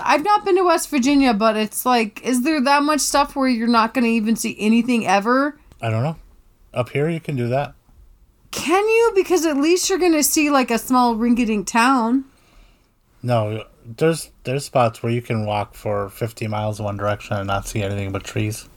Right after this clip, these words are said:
Speaker 1: Yeah, if you only go in one direction, you
Speaker 2: Well,
Speaker 1: never
Speaker 2: yeah.
Speaker 1: go right or left or never find a, a river or water source.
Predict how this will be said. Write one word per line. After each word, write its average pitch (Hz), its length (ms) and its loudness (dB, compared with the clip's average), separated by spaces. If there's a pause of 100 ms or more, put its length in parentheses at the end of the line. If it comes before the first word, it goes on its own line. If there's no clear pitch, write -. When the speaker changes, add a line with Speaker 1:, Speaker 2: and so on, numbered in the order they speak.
(180)
Speaker 1:
Yeah, 226 280 2
if 202 160 -2
you 226 100 -2
only 233 240 4
go 202 220 4
in 196 100 2
one 190 140 0
direction, 180 440 0
you 180 100 0
Speaker 2:
Well, 180 80 2
Speaker 1:
never 135 120 2
Speaker 2:
yeah. 180 60 2
Speaker 1:
go 175 80 -2
right 175 360 0
or 175 80 -2
left 185 340 0
or 185 120 -2
never 180 300 0
find 180 220 -2
a, 165 320 -4
a - 20 -4
river 175 460 0
or 170 100 2
water 175 260 2
source. 170 480 -4